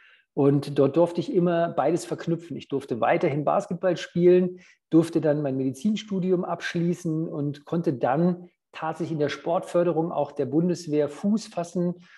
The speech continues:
und hatte dann von zweitausendfünf bis fünfzehn die Gesamtleitung für dieses ganze Thema, äh, Leistungsfähigkeit, Entwicklung, Olympiaförderung, äh, Förderung von Spezialkräften und Jetpiloten. Und das war natürlich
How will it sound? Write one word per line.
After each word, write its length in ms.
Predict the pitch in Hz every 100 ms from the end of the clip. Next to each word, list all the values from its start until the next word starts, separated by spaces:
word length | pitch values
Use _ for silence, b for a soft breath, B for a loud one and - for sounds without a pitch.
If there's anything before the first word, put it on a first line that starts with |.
| B -
und 180 | 139
hatte 160 | 156 156
dann 140 | 147
von 140 | 147 147
zweitausendfünf 920 | - 139 147 151 139 120 175 185 -
bis 120 | 151
fünfzehn 520 | - 165 160 - 156
die 80 | 139
Gesamtleitung 880 | 123 127 165 165 139 143 151 156 151 b b b
für 600 | - 156 156 147 151 -
dieses 460 | 139 135 143 - -
ganze 480 | 123 156 160 147 -
Thema, 720 | - 165 165 147 147 143 - _ -
äh, 120 | 143
Leistungsfähigkeit, 1200 | 135 131 151 - 170 - - 160 156 - 147 143
Entwicklung, 920 | - 139 127 170 165 160 156 156 151 b b
Olympiaförderung, 1400 | - 147 170 175 175 147 - 160 160 160 147 151 151 160 165
äh, 200 | 151 143
Förderung 480 | - 156 156 151 143
von 180 | 147
Spezialkräften 1300 | 139 160 156 165 139 160 160 - 147 - 156 151 156
und 340 | 165 147 143
Jetpiloten. 560 | 156 156 139 113 104 113
Und 140 | 104
das 120 | 131 -
war 120 | 135
natürlich 480 | 131 143 135 127